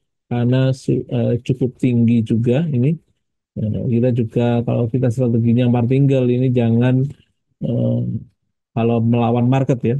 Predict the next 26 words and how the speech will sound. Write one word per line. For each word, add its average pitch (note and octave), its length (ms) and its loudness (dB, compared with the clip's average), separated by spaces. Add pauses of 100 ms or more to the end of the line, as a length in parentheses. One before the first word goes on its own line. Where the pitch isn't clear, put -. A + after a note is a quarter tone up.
jangan A#2 320 0
diikuti B2 560 2
ya C3 240 0
ini. A#2 240 -2 (800)
Oke, C#3 240 2
kemudian D3 640 2
kita D3 320 0
lihat D3+ 400 2
di C3 80 2
sini D3+ 400 2
untuk C#3+ 560 2 (1040)
aplikasi D3 640 2
M C#3+ 240 2
E C#3 80 2
F C#3 80 -4
X D3 160 0 (640)
apps C#3+ 320 -4
ya, D3+ 240 0
seperti C3 320 -2
biasa B2 400 0
saya, C3 560 0 (400)
eh, B2 160 -4
disupport C3+ 480 0 (240)
oleh A#2 400 0
aplikasi A#2+ 640 0
ini. E3+ 240 0